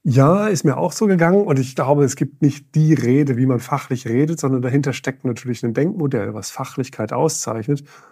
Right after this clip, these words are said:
Und ich glaube, muss sich bewusst sein, nicht nur wir als soziale Arbeit, äh, sind fachlich, sondern viele andere Professionen und Disziplinen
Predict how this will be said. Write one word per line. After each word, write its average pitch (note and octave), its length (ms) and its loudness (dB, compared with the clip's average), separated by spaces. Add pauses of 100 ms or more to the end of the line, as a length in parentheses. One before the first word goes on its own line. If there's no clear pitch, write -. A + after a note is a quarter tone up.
(160)
Und C#3 100 6
ich C3+ 120 4
glaube, C#3 360 4
muss C3+ 220 0
sich - 100 -16
bewusst C3 320 0
sein, A#2+ 220 -2
nicht C3+ 240 -2
nur A#2 220 0
wir F3+ 360 4 (360)
als B2 260 0
soziale A#2 400 0
Arbeit, D#3+ 520 -2
äh, D3 300 -2
sind C3+ 200 2
fachlich, D3 520 -4
sondern A#2+ 220 -4
viele D3 280 -4
andere C3+ 280 -4
Professionen C3 640 -2
und A2+ 120 -6
Disziplinen C3 840 0